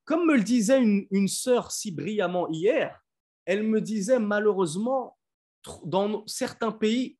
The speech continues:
la culture s'est trop mélangée avec la religion, au point qu'elles sont devenues indissociables. On n'arrive plus à savoir ce qui fait partie de la religion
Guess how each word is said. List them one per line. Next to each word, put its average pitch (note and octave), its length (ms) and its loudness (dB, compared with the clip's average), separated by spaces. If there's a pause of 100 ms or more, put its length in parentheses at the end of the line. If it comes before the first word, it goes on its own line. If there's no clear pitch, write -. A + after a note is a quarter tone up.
la F#3+ 240 2
culture B3 640 -4
s'est D#3 280 -4
trop A#3+ 260 -6
mélangée E3+ 420 0
avec E3 240 -6
la C3+ 140 -2
religion, B2 520 -6 (540)
au F#3+ 80 4
point B3 260 -4
qu'elles B3 160 -2
sont G#3+ 220 -8
devenues F#3+ 400 -4
indissociables. G#3 880 -4 (260)
On A3+ 140 4
n'arrive A#3 400 -4
plus D4+ 320 -2
à E3 100 0
savoir A3 460 -4
ce - 100 -16
qui D#3+ 100 -20
fait E3 200 -4
partie G3 400 -8
de D3 100 -4
la C#3 140 0
religion E3+ 520 -2